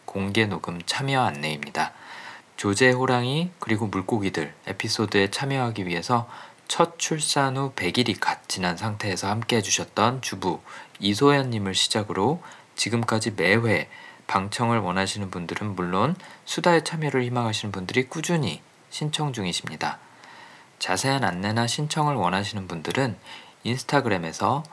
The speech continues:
영화의 심리학을 검색하시면 가장 많은 결과가 보이는 저,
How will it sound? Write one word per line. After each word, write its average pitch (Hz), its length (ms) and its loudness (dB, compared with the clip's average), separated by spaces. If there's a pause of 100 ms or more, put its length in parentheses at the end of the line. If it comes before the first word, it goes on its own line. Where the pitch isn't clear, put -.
(540)
영화의 113 800 2
심리학을 147 1400 0
검색하시면 107 920 -2 (380)
가장 143 360 2
많은 113 380 2
결과가 95 480 0
보이는 92 420 0
저, 87 320 0